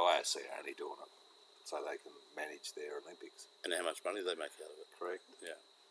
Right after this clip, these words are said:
Speaker 2: Oh, predictions for twenty twenty-two, Kel, you had some.
Speaker 1: I do.
Speaker 2: But before you go there, just mention Cameron Smith won, uh,
Speaker 1: The
Speaker 2: uh,
Speaker 1: Tournament of Champions.
Speaker 2: champion, yes.
Speaker 1: In
Speaker 2: And
Speaker 1: Hawaii. Did I
Speaker 2: like
Speaker 1: read
Speaker 2: thirty-five under, thirty-six under.
Speaker 1: Thirty-four.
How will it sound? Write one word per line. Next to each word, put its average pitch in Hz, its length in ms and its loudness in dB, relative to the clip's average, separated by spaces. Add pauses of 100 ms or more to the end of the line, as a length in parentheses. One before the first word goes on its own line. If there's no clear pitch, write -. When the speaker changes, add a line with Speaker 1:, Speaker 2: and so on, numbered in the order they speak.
(1040)
Speaker 2:
Oh, 123 880 12
predictions 151 460 12
for 131 80 8
twenty 143 340 8
twenty-two, 143 640 10
Kel, 123 160 12
you 107 160 10
had 131 240 12
some. 98 240 6 (320)
Speaker 1:
I 98 160 2
do. 107 320 12
Speaker 2:
But 156 240 12
before 185 140 12
you 160 100 12
go 156 80 12
there, 98 240 6 (500)
just - 220 4
mention 110 280 4 (120)
Cameron 101 320 4
Smith - 320 2
won, 92 380 6
uh, 90 340 4 (240)
Speaker 1:
The 104 80 10
Speaker 2:
uh, 98 80 8
Speaker 1:
Tournament 113 380 10
of - 60 -2
Champions. 127 500 4
Speaker 2:
champion, 92 340 0 (240)
yes. - 360 -4 (120)
Speaker 1:
In 107 140 8
Speaker 2:
And 92 80 4
Speaker 1:
Hawaii. 107 260 6 (600)
Did 208 80 12
I 233 100 12
Speaker 2:
like 247 80 2
Speaker 1:
read 208 120 12
Speaker 2:
thirty-five 143 520 12
under, 156 180 6
thirty-six 170 500 10
under. 98 240 6
Speaker 1:
Thirty-four. 101 600 8